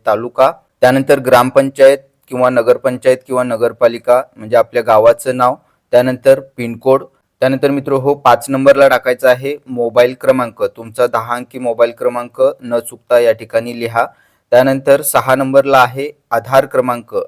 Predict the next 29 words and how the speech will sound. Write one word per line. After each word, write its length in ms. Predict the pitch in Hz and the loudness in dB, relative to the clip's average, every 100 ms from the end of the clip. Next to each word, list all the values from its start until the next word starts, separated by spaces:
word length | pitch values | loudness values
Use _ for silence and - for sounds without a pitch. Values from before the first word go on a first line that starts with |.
| - | -8
आपला 300 | 113 117 123 - | -8 0 0 2
आधार 320 | 107 117 123 | -4 -6 -6
क्रमांक 360 | 135 131 127 127 | -4 -4 -4 -10
देखील 300 | 120 127 120 | -14 -4 -4
आपल्याला 320 | 113 117 120 | -2 -6 -2
या 140 | 117 | -2
ठिकाणी 400 | 110 113 117 120 | -4 -8 -10 -10
न 140 | 117 110 | -10 -12
चुकता 360 | - 113 110 | -12 -6 -2
लिहायचा 420 | 110 104 101 - 110 | -2 -4 -10 -2 -2
आहे. 220 | 107 127 _ _ _ 131 | -2 -10 _ _ _ 0
त्यानंतर 360 | 135 131 139 | 0 2 0
नंबर 280 | 131 123 127 | 2 0 0
सातला 420 | - 120 - 127 | 2 0 0 0
आहे 240 | 120 123 139 | 0 0 -8
शासनाच्या 680 | - 110 - 120 123 143 135 - | -2 -4 -4 -8 -4 0 0 -2
इतर 300 | 113 - 151 | -12 -4 -4
विभागामार्फत 920 | 139 127 123 131 127 120 - 131 - _ _ - | -4 -4 -2 0 0 -2 0 -4 -4 _ _ -4
राबवण्यात 560 | 110 123 127 143 147 147 - | 2 2 2 0 -2 -4 -8
येणाऱ्या 400 | 123 120 117 127 - 113 | -6 -2 2 2 0 -4
आर्थिक 480 | 110 110 160 156 | -6 -6 -14 -12
योजनेचा 640 | 135 123 110 127 123 139 127 | -8 -8 -6 -8 -4 0 2
लाभ 280 | 131 120 - _ | 4 2 0 _
घेत 300 | 120 139 - - | -8 -8 -6 -8
आहात 340 | 113 123 120 - | -4 -2 -2 -2
का? 160 | 131 147 - _ _ - | 0 0 -4 _ _ -4
आपण 320 | 117 135 139 | -2 -2 -2
जर 200 | 143 151 | -2 -2
शासनाच्या 600 | - 117 120 127 123 | -2 -2 -2 -6 0